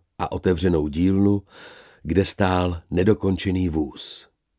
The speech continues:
Jeho žena se občas objevila u vchodu a kradmými pohledy mu připomínala, že polední přestávka končí a že by se zase měl dát do práce.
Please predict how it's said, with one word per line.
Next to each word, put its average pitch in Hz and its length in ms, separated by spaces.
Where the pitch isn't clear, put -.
Jeho 131 300
žena 127 260
se 92 220
občas - 440
objevila 92 500
u 90 40
vchodu 98 520
a 78 120
kradmými 110 600
pohledy 113 420
mu 117 120
připomínala, 95 880
že 95 200
polední 117 540
přestávka 107 640
končí 98 680
a 80 80
že 90 120
by 95 100
se 87 160
zase 87 320
měl 90 420
dát 87 320
do 82 160
práce. - 560